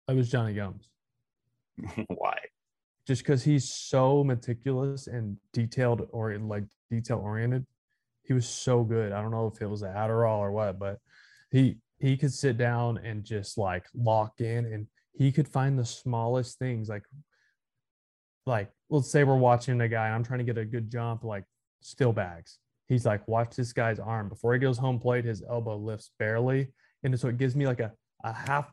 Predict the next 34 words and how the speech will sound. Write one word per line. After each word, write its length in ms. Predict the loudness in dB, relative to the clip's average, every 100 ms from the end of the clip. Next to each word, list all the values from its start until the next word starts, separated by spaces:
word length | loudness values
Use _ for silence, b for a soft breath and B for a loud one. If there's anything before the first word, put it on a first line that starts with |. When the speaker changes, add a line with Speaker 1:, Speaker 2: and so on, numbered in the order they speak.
| -2
Speaker 1:
or 200 | 2 2
a 100 | 0
quarter 440 | -2 4 6 6
second 560 | 4 2 2 0 -4 -4
jump 460 | -2 0 0 -4 -10 _ _ _ _ _
on 180 | -4 -2
him 200 | 0 0
going 280 | 2 0 0
home, 440 | -2 -2 -2 -4 -6
because 360 | -6 -2 -2 -4
I'm 140 | -6 -4
not 140 | -4
waiting 180 | -6 -4
for 200 | -4 -2
him 360 | -4 -6 -4
to 60 | -2
lift 240 | -2 -2
his 120 | -4 -4
leg 280 | -2 -2
or 100 | -2
watching 260 | -2 -4 -6
his 100 | -6
back 320 | -2 -2 -4
knee 340 | -4 -2 0 -2
or 140 | -2
whatever 320 | -2 -2 -2
you 140 | -4 -6
may 140 | -6
be 100 | -6
watching 400 | -6 -8 -4 -4
as 100 | -4
a 60 | -4
base 240 | -4 -2
runner. 300 | -2 0 -2